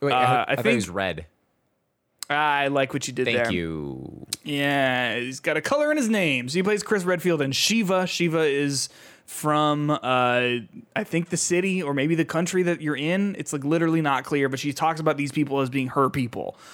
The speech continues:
Speaker 2: Um, I don't know. She is not white, for clarification.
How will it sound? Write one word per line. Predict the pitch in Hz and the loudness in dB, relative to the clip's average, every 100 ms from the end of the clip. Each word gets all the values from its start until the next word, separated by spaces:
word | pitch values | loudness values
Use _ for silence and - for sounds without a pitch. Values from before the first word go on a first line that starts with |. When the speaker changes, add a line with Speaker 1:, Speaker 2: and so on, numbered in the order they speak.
| - - - | -20 -6 0
Speaker 2:
Um, | 143 123 120 131 _ _ _ - _ | 2 2 -2 -12 _ _ _ -14 _
I | 135 | -2
don't | 135 | -2
know. | 120 82 - _ _ | -2 -6 -12 _ _
She | - 226 | -2 0
is | 202 | 2
not | 165 143 | 2 2
white, | 120 113 - _ - - | 2 -2 -4 _ -20 -14
for | - 135 123 | 0 2 2
clarification. | - 113 - - - 139 - | 0 0 0 -6 -8 -10 -12